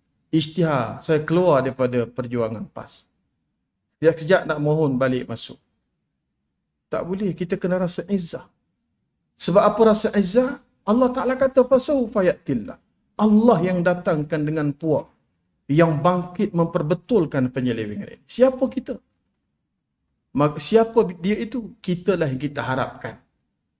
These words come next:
di kalangan orang yang didatangkan oleh Allah untuk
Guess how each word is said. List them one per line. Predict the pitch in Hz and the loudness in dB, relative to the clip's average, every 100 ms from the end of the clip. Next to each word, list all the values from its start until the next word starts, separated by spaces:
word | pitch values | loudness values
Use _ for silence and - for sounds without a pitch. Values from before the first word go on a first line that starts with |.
| _ | _
di | 127 | -6
kalangan | 143 131 135 135 131 | -2 0 0 -2 -4
orang | 139 151 147 | -4 -2 0
yang | 131 | 0
didatangkan | 127 127 123 - 123 117 117 - | -2 -4 -6 -4 -4 -4 -8 -8
oleh | 117 - | -8 -6
Allah | 123 110 - _ _ _ _ | -6 -6 -8 _ _ _ _
untuk | - | -8